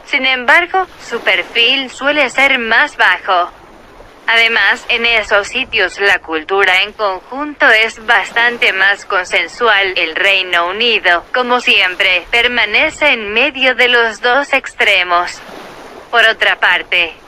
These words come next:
el capitalismo de los Estados Unidos es disruptivo a un punto extraordinario, en particular si se le compara con el de un país como Japón.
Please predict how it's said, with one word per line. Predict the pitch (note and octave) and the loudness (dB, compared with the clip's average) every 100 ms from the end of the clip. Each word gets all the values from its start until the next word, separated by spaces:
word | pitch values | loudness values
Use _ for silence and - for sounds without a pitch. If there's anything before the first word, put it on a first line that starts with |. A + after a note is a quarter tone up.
| - | -6
el | B3+ C4 | -4 0
capitalismo | C#4+ C#4 C4 A#3+ A3+ A#3+ A3+ A3+ A#3 | 0 0 -2 0 2 2 0 0 -2
de | A3+ A3 | 2 2
los | G#3 G#3 | 2 0
Estados | G3 F3 - A#3+ A3 G3+ - | -2 -2 0 2 2 -2 -4
Unidos | F3 A3+ C#4 C#4+ B3+ | -6 -4 0 0 0
es | B3 G#3+ | 0 0
disruptivo | - A3 A3 F#3+ F3+ - A#3 A#3+ A3 | -2 -2 -2 -2 -6 -8 -4 -2 2
a | A3 F#3+ | 2 2
un | B3 D4 B3 | -2 -6 -8
punto | C#4+ D4+ D4+ D4 | -6 -6 0 2
extraordinario, | B3+ - - F#3+ F3 F3+ A3+ B3+ A#3+ F#3 F3 E3 D#3+ | 2 0 0 2 2 2 0 2 0 0 0 0 -2
en | A3+ G#3+ | -6 0
particular | G#3+ G3+ G#3+ G#3 A3 A#3 A#3+ B3 | 0 0 -4 0 2 4 4 2
si | A#3 C4 | -2 -4
se | B3 A#3 | -2 0
le | A3+ | 0
compara | - A#3 G3 B3+ C#4 C#4+ | 0 0 0 0 2 0
con | C#4 A3+ G3+ | 0 -2 0
el | A#3+ D4 B3 | 0 0 0
de | G#3+ | 0
un | A#3 D4 C#4+ | 0 0 -2
país | G#3 G3 C#4 C#4 - | 0 0 0 -4 -6
como | C#4+ C4 A#3+ G3 | -2 0 2 2
Japón. | - G#3+ G#3+ F3 D#3 | 2 0 2 2 2